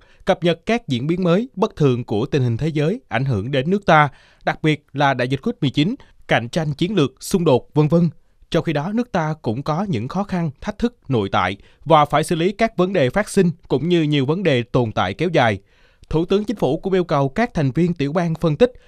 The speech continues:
nêu rõ hạn chế, điểm nghẽn trong phát triển kinh tế xã hội, nguyên nhân chủ quan, khách quan của cả kết quả và hạn chế, bài học kinh nghiệm. Cùng với đó, các thành viên tiểu ban đề xuất bổ sung quan điểm,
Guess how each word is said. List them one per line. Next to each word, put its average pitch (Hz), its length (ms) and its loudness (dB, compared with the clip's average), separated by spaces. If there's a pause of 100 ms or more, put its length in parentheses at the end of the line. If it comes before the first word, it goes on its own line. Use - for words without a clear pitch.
(100)
nêu 190 180 4
rõ 131 220 2
hạn 104 200 -4
chế, 156 300 0 (120)
điểm 135 220 -2
nghẽn 127 320 -2
trong 143 200 -2
phát 190 180 -4
triển 113 260 -4
kinh 143 180 -4
tế 143 200 0
xã 196 160 -2
hội, 113 280 0 (280)
nguyên 190 220 4
nhân 175 240 0
chủ 135 260 -2
quan, 180 200 0 (100)
khách - 180 -6
quan 160 240 -2 (100)
của 135 140 -4
cả 110 260 -6
kết - 160 -2
quả 104 280 -4 (140)
và 98 200 0
hạn 90 240 -8
chế, 120 360 -2
bài 113 100 -4
học 95 160 -8
kinh 123 140 -4
nghiệm. 101 260 -2 (360)
Cùng 190 120 2
với 202 100 2
đó, 190 160 -4
các 226 220 -6
thành 156 160 -4
viên 156 220 -4
tiểu 147 160 -4
ban 175 300 -2
đề 139 160 0
xuất - 180 -6
bổ 135 140 -2
sung 151 280 -2
quan 151 220 -4
điểm, 127 220 -4